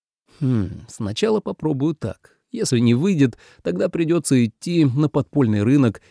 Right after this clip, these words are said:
и закупаться нужными ингредиентами. Надеюсь, не потусторонние материалы тоже подойдут. Главное, чтобы обладали какой-то духовностью, наверное. Но мысленно Клейн сразу себя успокоил,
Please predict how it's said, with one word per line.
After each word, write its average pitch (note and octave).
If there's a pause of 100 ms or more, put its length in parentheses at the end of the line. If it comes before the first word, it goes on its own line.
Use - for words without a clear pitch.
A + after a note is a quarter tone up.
(140)
и F3
закупаться E3
нужными G#2+
ингредиентами. G2+ (600)
Надеюсь, C3+
не B2
потусторонние C3
материалы B2
тоже C#3+
подойдут. G2
Главное, D#3+
чтобы B2+
обладали A#2+
какой-то B2
духовностью, A2
наверное. G2+ (520)
Но A#2+
мысленно C3
Клейн E3+
сразу E3+
себя A#2+
успокоил, A2+